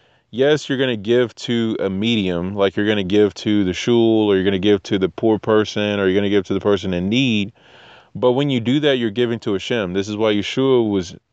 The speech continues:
telling us, "Hey, even if you give a cup of water to someone who's thirsty, you've done that to me. 'Cause to the least of these, you've done it to me." When you visit someone in jail, when you clothe the naked,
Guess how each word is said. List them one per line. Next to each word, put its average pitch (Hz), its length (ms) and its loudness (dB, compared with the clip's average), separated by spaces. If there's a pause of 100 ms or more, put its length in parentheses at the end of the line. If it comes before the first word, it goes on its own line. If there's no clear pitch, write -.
(140)
telling 127 360 0
us, 82 340 -8 (400)
"Hey, 127 260 0
even 143 340 -2
if 165 140 -2
you 147 80 -2
give 135 160 -2
a 104 80 0
cup 131 320 -2
of 110 80 -4
water 104 340 0
to - 180 -14
someone 101 300 -6
who's 90 220 -6
thirsty, 87 640 -2
you've 98 260 -4
done 110 220 2
that 95 160 -4
to - 100 -10
me. 92 340 -4
'Cause - 200 -6
to 120 100 -4
the 107 100 -2
least 135 360 -2
of 113 100 -2
these, 95 320 -2
you've 92 120 -6
done 95 180 0
it 87 80 -6
to 101 100 -6
me." 117 300 -2 (640)
When 120 160 -2
you 120 100 2
visit 127 280 2
someone 127 340 0
in 120 140 -2
jail, 143 680 2 (240)
when 104 140 -6
you 98 100 -2
clothe 113 360 2
the 104 80 0
naked, 123 560 0